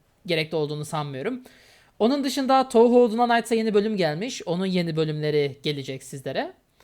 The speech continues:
Ve onun dışında birkaç planım da var. Fakat onları henüz kesin yapacak mıyız, yapmayacak mıyız, hangilerini yapacağız emin değilim.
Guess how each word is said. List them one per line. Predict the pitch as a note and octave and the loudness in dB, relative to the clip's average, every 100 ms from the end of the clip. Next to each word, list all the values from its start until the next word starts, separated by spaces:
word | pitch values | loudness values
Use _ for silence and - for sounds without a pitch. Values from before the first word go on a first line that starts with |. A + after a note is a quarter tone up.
| _ _ _ _ | _ _ _ _
Ve | D#3 E3+ F3 | -4 -2 0
onun | G3+ A#3 D4 | 0 0 0
dışında | C#4+ D4 C#4 C#4+ | -4 -2 0 0
birkaç | A#3 A#3 B3 - | -2 0 -2 -2
planım | A#3+ A#3 A#3 | -4 0 2
da | A3+ | 4
var. | G#3+ A3+ | 4 2
Fakat | F3+ F3+ F3 | -4 -2 -2
onları | E3 F3 F3 | -4 -4 -2
henüz | F3 F3 E3+ E3 | -2 -4 -6 -8
kesin | - D#3+ E3+ | -10 -8 -4
yapacak | D#3+ E3 A3 A3 | -4 -2 -6 -6
mıyız, | G3 | -4
yapmayacak | F#3 G3 G3 F3+ F#3 | -4 -4 -4 -4 -4
mıyız, | F3+ F3+ | -6 -2
hangilerini | F3+ F3+ E3 D#3+ | -2 -2 -4 -2
yapacağız | D#3+ D#3 D3+ D3 | -4 -2 -2 -4
emin | E3+ D#3 C#3+ | -4 -6 -2
değilim. | G3+ B3 A#3+ A#3 | -2 0 -2 -6